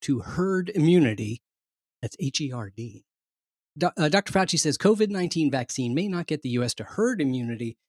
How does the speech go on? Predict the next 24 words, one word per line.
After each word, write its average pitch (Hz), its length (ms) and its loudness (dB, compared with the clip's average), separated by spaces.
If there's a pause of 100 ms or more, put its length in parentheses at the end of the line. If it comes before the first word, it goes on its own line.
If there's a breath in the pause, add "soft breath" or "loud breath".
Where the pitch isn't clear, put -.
(120)
if - 220 -8
too 240 240 4
many 214 300 2
people 208 320 4
refuse 208 460 4
to 156 100 0
get 185 260 0
it. - 240 -10 (1300)
And 139 100 -14
here's 151 200 -8
just 139 100 -12
a 139 60 -16
little 147 100 -2
bit 135 120 -4
of 123 60 -6
the 117 80 -10
text, - 360 -8 (120)
uh, 127 200 -4
from 139 200 -8
the 123 60 -8
C 165 140 -6
N 139 100 -4
N 113 140 -8
website. 120 400 -6